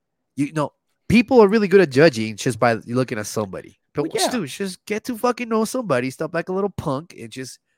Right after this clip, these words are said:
Speaker 1: let 'em know. If
Speaker 2: Now
Speaker 1: you don't like it, you know, fuck, you know?
Speaker 2: Now, I w-, I, I will say this. You have the chance to challenge that two-star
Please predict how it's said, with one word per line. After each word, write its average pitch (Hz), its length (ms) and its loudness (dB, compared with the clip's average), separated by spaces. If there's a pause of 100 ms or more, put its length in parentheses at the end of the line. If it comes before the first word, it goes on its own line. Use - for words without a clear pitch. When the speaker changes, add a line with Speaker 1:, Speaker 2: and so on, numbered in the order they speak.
(760)
Speaker 1:
let 110 140 0
'em 135 80 -4
know. 233 80 2
If 226 100 2
Speaker 2:
Now 185 40 -8
Speaker 1:
you 139 80 -4
don't 151 100 -4
like 160 160 -6
it, 170 40 -20
you 175 80 -14
know, 190 120 -8
fuck, - 480 -10
you 107 60 -12
know? 107 260 -14
Speaker 2:
Now, 175 300 -6
I - 80 -4
w-, 180 240 -2
I, 160 180 2 (100)
I 147 80 -2
will 160 220 -6
say 117 260 -6
this. 90 440 -18 (480)
You 120 180 -8
have 131 220 -6
the 143 80 -8
chance 101 340 -12
to 101 100 -18
challenge 90 480 -16
that 87 300 -10
two-star 85 500 -14